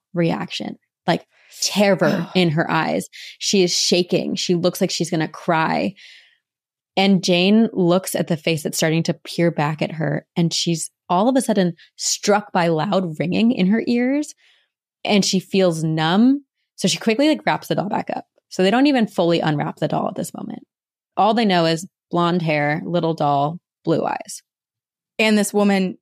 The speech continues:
Speaker 2: f-, believes that this doll's responsible for what she was experiencing.
Speaker 1: Correct. And the second Jane looks at it, she starts having a physical reaction to it as well. So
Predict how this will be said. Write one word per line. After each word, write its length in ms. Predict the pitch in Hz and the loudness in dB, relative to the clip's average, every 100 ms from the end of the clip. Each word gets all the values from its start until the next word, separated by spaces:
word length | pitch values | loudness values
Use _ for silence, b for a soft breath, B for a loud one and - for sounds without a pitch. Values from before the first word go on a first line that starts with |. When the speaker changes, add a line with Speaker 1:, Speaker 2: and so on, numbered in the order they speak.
| _ _ | _ _
Speaker 2:
f-, 320 | - - 190 | -12 -6 0
believes 680 | 208 196 202 196 190 180 - | 2 4 4 4 0 -2 0
that 320 | 180 175 - | 0 0 -2
this 380 | 185 170 175 - | -6 0 0 0
doll's 340 | 165 170 175 208 | -2 0 -2 -4
responsible 600 | - 160 - - - - | -2 -2 -2 -4 -8 -4
for 160 | 175 | -2
what 220 | 165 165 | 0 -2
she 220 | - - 175 | -4 -2 0
was 180 | 170 | 0
experiencing. 760 | - - - - - - - - _ _ _ _ _ _ | -4 -6 -6 -6 -10 -12 -12 -14 _ _ _ _ _ _
Speaker 1:
Correct. 520 | - 202 127 202 - - | 0 2 2 -4 -16 -2
And 540 | 277 277 214 190 190 180 | 2 2 2 0 -4 -2
the 100 | 185 | -2
second 400 | - 247 226 175 | 2 0 0 0
Jane 220 | 170 156 | 0 0
looks 220 | 156 208 - | 0 0 -2
at 100 | - | -2
it, 140 | - - _ _ _ _ _ | -6 -12 _ _ _ _ _
she 140 | - 196 | 0 2
starts 260 | 165 - | 2 0
having 480 | - 160 147 - 175 - _ | 0 -2 -2 -4 -8 -14 _
a 60 | 165 | -4
physical 360 | 165 165 - 156 | 0 -2 0 2
reaction 400 | 156 160 - 143 | 4 2 0 -6
to 100 | 165 | -4
it 80 | 160 | -4
as 100 | 165 | 0
well. 220 | 254 202 | 2 2
So 280 | - 175 | 2 0